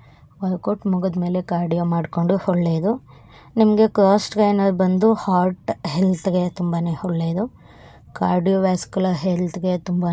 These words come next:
ಇಂಪಾರ್ಟೆಂಟ್ ಆಗುತ್ತೆ. ಇದೊಂದು ಫುಲ್ ಬಾಡಿ ವರ್ಕೌಟ್ ಅಂತ ಹೇಳಿದ್ರು ತಪ್ಪಾಗಲ್ಲ. ಇದು ನಿಮಗೆ ಒಂದು ಲೋ ಇಂಪ್ಯಾಕ್ಟ್ ಆಗಿರುತ್ತೆ, ರನ್ನಿಂಗಿಗೆ, ಜಂಪಿಂಗಿಗೆ ಎಲ್ಲ ಒಂದೊಳ್ಳೆ ಗುಡ್ ಆಪ್ಷನ್ ಅಂತ ಹೇಳಿದ್ರು ತಪ್ಪಾಗಲ್ಲ. ಕ್ಯಾಲರೀಸ್ ಕೂಡ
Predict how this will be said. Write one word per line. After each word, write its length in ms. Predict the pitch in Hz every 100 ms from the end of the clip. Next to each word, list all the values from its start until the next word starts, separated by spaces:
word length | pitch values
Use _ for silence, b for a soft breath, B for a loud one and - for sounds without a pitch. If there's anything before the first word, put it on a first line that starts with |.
| 170
ಇಂಪಾರ್ಟೆಂಟ್ 560 | 170 156 170 170 165 170
ಆಗುತ್ತೆ. 520 | 165 151 208 254 247
ಇದೊಂದು 240 | 196 208
ಫುಲ್ 300 | 202 - 208
ಬಾಡಿ 320 | 190 185 175 185
ವರ್ಕೌಟ್ 440 | 175 165 180 170
ಅಂತ 180 | 170 170 147
ಹೇಳಿದ್ರು 320 | 175 165 175
ತಪ್ಪಾಗಲ್ಲ. 600 | 160 175 - 180 180 190 285 - B B B B B
ಇದು 160 | 214 233
ನಿಮಗೆ 260 | 226 226
ಒಂದು 220 | 233 220 214
ಲೋ 320 | 196 185 208
ಇಂಪ್ಯಾಕ್ಟ್ 560 | 208 185 180 170 -
ಆಗಿರುತ್ತೆ, 420 | 170 160 160 - 175 170
ರನ್ನಿಂಗಿಗೆ, 680 | 160 165 175 165 151 165 165
ಜಂಪಿಂಗಿಗೆ 1000 | - 160 151 165 160 160 156 160 165
ಎಲ್ಲ 200 | 160 160 180 208 196
ಒಂದೊಳ್ಳೆ 420 | 190 175 175 175
ಗುಡ್ 280 | 165 151 175
ಆಪ್ಷನ್ 380 | 165 - 185
ಅಂತ 180 | 160 160 160
ಹೇಳಿದ್ರು 380 | 156 151 160 180
ತಪ್ಪಾಗಲ್ಲ. 580 | - 165 - 165 165 175 269 B B B B B B B -
ಕ್ಯಾಲರೀಸ್ 500 | - 226 226 240 240
ಕೂಡ 220 | - 240